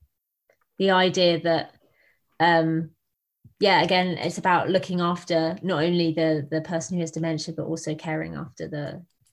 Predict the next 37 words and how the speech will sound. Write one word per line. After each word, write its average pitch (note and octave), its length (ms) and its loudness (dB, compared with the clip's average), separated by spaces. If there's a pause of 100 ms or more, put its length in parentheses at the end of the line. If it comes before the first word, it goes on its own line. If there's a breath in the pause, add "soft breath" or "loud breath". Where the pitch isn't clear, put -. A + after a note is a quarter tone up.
the D#3 140 -8
pers-, - 460 -20
you F3 100 -4
know, E3 100 -4
the D#3+ 100 -4
carer E3 320 -2
as D#3 320 -6
well, D#3 300 -4
making D#3+ 300 -6
sure D#3 200 -4
they're D#3+ 180 -8
safe. D#3+ 340 -8 (600 soft breath)
Um, E3 400 -2 (340)
but, - 400 -2 (420)
um, F3 600 2 (800)
it's A#3+ 180 6
very A#3+ 200 6
interesting, A3 520 2
actually. F#3 360 0
I F3+ 60 4
feel G#3 300 2
if, G#3 200 0 (160)
did A3 200 0
you B3+ 120 2
say, B3+ 340 4
John, G#3+ 240 4
that F3+ 120 2
you G3 160 0
had, F#3 340 0 (340)
uh, - 100 -8 (140)
currently F#3 340 -2
experiencing F#3 680 -4
this F3+ 220 -6
yourself? F3+ 540 -4 (120)
Um, F3 260 -2
if, D#3 180 -14 (380)
yeah. F3+ 300 0